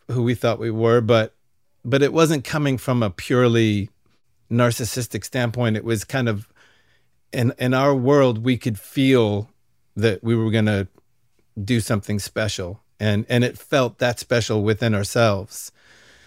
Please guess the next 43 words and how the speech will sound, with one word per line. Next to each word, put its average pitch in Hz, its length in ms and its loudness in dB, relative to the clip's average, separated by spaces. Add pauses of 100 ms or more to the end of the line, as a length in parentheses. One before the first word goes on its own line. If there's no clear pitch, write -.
(180)
So - 180 -4
by 120 140 4
the 113 120 -4
time 139 380 -2
John 127 380 2
joined, 110 480 0
you 107 100 -6
know, 110 140 0
we 113 160 0
had 110 220 2
had 113 320 0
some 110 280 -2
real 110 200 4
highs 113 280 0
and 107 160 0
lows, 104 300 2
some 101 180 -2
ups 107 220 -2
and 98 120 0
downs, 104 460 2
and, 92 260 -4 (960)
but 120 520 2
we 135 160 2
were 139 120 4
certainly 139 520 2
in 120 100 4
the 120 60 -2
conversation 117 1120 0 (220)
as 104 120 -2
far 110 240 2
as, 104 240 -2
you 104 60 0
know, 95 260 -2 (220)
L 110 220 2
A 107 200 2
popularity, 104 1120 -2
I 95 120 0
would 92 180 -2
say. 98 440 0
Were 104 120 2
we 104 80 2
not, 113 220 0
John? 156 300 0